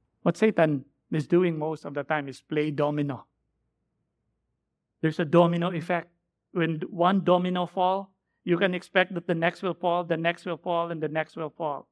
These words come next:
This is the snare of the devil. One sin would lead to another sin, to another sin, to a host of sin. And if not of the grace of God, the next time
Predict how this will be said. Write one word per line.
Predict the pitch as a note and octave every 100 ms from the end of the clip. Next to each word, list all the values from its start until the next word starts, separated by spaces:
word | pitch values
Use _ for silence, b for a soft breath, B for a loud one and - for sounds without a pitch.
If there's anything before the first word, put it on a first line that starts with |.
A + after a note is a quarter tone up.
| _ _ _ -
This | G3 G#3+
is | -
the |
snare | F#3+ - F#3+ F#3
of |
the | E3+
devil. | D#3+ E3+ D#3+ B2+ _ _ _ _ _ _ _ _ _ _ _ _ _ _ _ _ _ -
One | E3+ F#3+ G#3+
sin | - A#3 G3 E3+ E3+ - _ _ _ _ _
would | E3+ D#3+ D#3
lead | A#3 G3 D3 D3 - -
to | G#3+
another | F3 F#3 E3+
sin, | E3+ F#3 E3+ D#3+
to | G3+
another | E3+ E3 F3+ E3
sin, | - E3+ D3+
to | G3 G3
a | D3
host | - F3 E3+ G#3
of | D3+
sin. | - F3 D3 - _ _ _ _ _ _ _ _ _ _ _ _ -
And | F3+
if | G3 G3
not | A#3 C4
of | B3+ F3
the | E3
grace | D#3 G3+ G#3 -
of | D#3+
God, | F#3 F3+ C#3+ C3+ _ _ _ _ _ _ _ -
the | E3
next | F3 A#3 - -
time | B3 A#3+ A3+ G#3